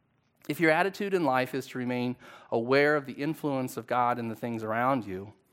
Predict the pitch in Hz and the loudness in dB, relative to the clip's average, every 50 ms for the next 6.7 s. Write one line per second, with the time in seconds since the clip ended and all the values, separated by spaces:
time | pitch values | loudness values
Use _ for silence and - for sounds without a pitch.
0 | _ _ _ _ _ _ _ _ - - - - 175 185 180 - 156 143 127 120 | _ _ _ _ _ _ _ _ -18 -10 -2 0 0 0 2 2 2 2 2 2
1 | - - 113 113 117 120 117 117 120 113 117 117 127 127 123 120 113 - 110 - | 0 0 0 0 0 -2 -2 -4 -4 -2 0 2 4 4 4 4 2 0 -4 -8
2 | - - 165 160 139 120 113 113 - - - - 120 117 113 113 113 113 117 - | -4 -2 0 0 0 -2 -4 -8 -10 -10 0 2 4 4 4 4 2 0 -2 -4
3 | - - - _ - 117 113 - - 117 107 98 - 110 113 123 139 147 - - | -10 -18 -18 _ -2 -2 -2 0 0 -2 -2 -2 -4 -6 -2 -2 -2 -2 -2 -6
4 | 110 - - 101 98 - - - - - _ _ _ _ _ _ _ 113 113 117 | -8 -6 -6 -8 -8 -8 -10 -14 -16 -18 _ _ _ _ _ _ _ -4 -4 2
5 | - 123 120 123 123 - 120 117 117 - - - - 117 110 107 107 104 107 - | 4 4 4 4 4 0 0 0 -2 -4 -6 -4 -2 0 0 0 -2 -4 -6 -6
6 | 127 127 131 143 131 120 123 123 110 98 92 87 98 - | -6 -4 0 0 2 4 4 4 4 2 -2 -6 -8 -10